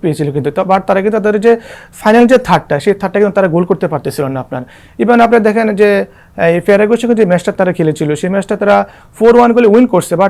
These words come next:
ওখানে একটা পেনাল্টি কিন্তু মিস করছে লুকাস পাকুয়েতা। তো আমার কাছে একটা ভা-, জিনিস ভালো লেগেছিল যে,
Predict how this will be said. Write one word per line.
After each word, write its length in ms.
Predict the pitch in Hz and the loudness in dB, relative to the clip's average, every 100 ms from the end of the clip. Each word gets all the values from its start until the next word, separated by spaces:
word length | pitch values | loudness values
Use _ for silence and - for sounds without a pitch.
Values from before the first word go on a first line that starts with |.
| 190 | -2
ওখানে 180 | 196 202 | -4 -4
একটা 120 | 185 | -4
পেনাল্টি 300 | 220 214 196 | -4 -2 -2
কিন্তু 160 | 196 160 | -2 -2
মিস 160 | 156 | -4
করছে 280 | - 180 180 | -6 -4 -4
লুকাস 280 | 165 165 160 | -4 -4 -4
পাকুয়েতা। 500 | 165 147 135 135 123 _ _ - - - | -6 -4 -4 -6 -12 _ _ -20 -20 -4
তো 80 | 190 | 0
আমার 160 | 175 | 2
কাছে 120 | 220 226 | 0 -2
একটা 100 | 202 | 0
ভা-, 200 | 202 196 | 0 0
জিনিস 180 | 247 | 0
ভালো 180 | 202 233 | 2 0
লেগেছিল 360 | 254 240 240 208 | 0 0 0 0
যে, 240 | 160 156 | 2 0